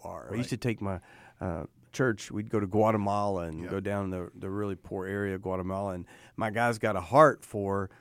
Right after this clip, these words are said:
Speaker 1: the homeless in Guatemala. Well, they went back to Louisville, where I
Speaker 2: Mm-hmm.
Speaker 1: pastored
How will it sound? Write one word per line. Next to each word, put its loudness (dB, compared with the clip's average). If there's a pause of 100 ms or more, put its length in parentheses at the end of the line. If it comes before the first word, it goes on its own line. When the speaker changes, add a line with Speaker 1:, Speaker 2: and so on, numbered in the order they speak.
(200)
Speaker 1:
the 0
homeless 2
in -6
Guatemala. 4
Well, 2
they -2
went -8
back -2
to -12
Louisville, 0
where -4
I -2
Speaker 2:
Mm-hmm. -6
Speaker 1:
pastored -4